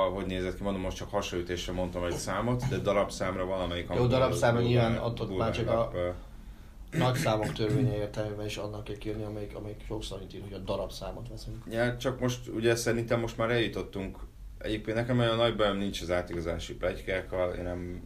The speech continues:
Speaker 1: régen én kifejezetten szerettem Angliába a deadline date, az utolsó napot, amikor jöttek a
Speaker 2: Mhm.
Speaker 1: mindenféle direkte hülye hírek, hogy Messit látták valami, nem tudom, izé, autópálya leállóba épp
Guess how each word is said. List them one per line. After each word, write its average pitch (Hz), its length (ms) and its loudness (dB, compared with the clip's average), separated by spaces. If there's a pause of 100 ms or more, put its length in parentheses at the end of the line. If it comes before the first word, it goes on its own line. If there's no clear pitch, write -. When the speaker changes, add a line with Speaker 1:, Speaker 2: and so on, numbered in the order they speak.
(220)
Speaker 1:
régen 92 360 0
én 85 140 -2
kifejezetten 85 720 -4
szerettem 85 520 -4
Angliába 82 640 -4
a 85 100 -6 (100)
deadline 87 480 -2
date, 90 260 -2
az 90 100 -8
utolsó 90 440 -8
napot, 87 280 -8
amikor 92 300 -8
jöttek 92 240 -6
a 120 40 2
Speaker 2:
Mhm. - 80 2
Speaker 1:
mindenféle 87 640 -4 (420)
direkte 92 500 2
hülye 92 280 2
hírek, 90 360 0
hogy 87 120 -2
Messit 90 360 -4
látták 90 440 -4
valami, 87 280 0
nem 90 220 0
tudom, 87 520 -4
izé, 87 280 -4
autópálya 87 680 -4
leállóba 85 640 -2
épp 87 180 -8